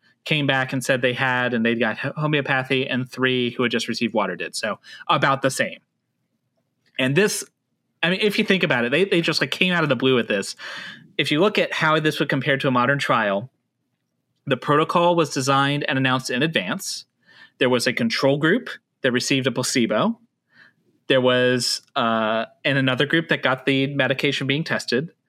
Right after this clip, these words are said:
The assignment to the groups was completely random. The test was double blind. Neither the people taking the medicine or the people distributing the medicine knew which was which.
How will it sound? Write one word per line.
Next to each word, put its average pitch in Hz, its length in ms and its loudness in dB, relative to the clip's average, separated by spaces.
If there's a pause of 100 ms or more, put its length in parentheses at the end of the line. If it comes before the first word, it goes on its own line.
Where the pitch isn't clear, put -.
(280)
The 139 80 2
assignment 143 400 0
to 160 80 -2
the 156 80 -2
groups 151 260 -2
was 135 100 -6
completely 160 400 -2
random. 143 460 0 (1200)
The 165 100 2
test 160 280 0
was 165 80 0
double 175 240 2
blind. 156 440 0 (1040)
Neither 147 340 2
the 139 120 2
people 143 300 0
taking 160 360 0
the 175 60 0
medicine 175 440 0
or 160 180 4
the 175 100 0
people 175 320 0
distributing 175 600 2
the 143 60 2
medicine 131 520 0
knew 143 300 2
which 151 280 -2
was 139 180 -2
which. - 560 -2